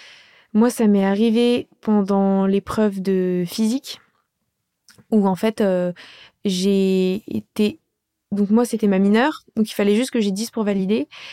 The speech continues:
Je m'étais beaucoup entraînée sur la physique. La physique est réputée comme être, euh, la matière que personne révise parce que c'est une perte de temps à réviser,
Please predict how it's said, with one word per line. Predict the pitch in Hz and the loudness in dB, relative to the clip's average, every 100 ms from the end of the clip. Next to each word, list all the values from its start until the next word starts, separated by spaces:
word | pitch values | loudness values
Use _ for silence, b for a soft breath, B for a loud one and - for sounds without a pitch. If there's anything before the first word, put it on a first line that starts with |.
| B B | B B
Je | - 202 | 0 0
m'étais | 190 | 2
beaucoup | 190 226 277 | 0 0 0
entraînée | 254 233 226 226 | 0 2 0 2
sur | 220 | -2
la | 220 | -4
physique. | 247 254 277 277 254 | -4 0 2 2 0
La | 214 | -4
physique | - 202 208 | -2 -4 -2
est | 202 | -2
réputée | 202 - 214 233 | -2 -6 -4 -4
comme | 226 214 | 0 2
être, | 214 208 196 | 2 0 -2
euh, | 185 | 0
la | 190 208 | 2 2
matière | 214 220 226 | 0 -2 -4
que | 220 | -2
personne | 214 - 214 | -4 -2 0
révise | 220 214 233 | 0 0 -2
parce | 214 | -6
que | - | -8
c'est | - | -6
une | 190 | -6
perte | - 226 214 | -2 -2 0
de | 226 | 0
temps | 220 214 | 2 0
à | |
réviser, | 208 202 202 254 | 0 0 0 -2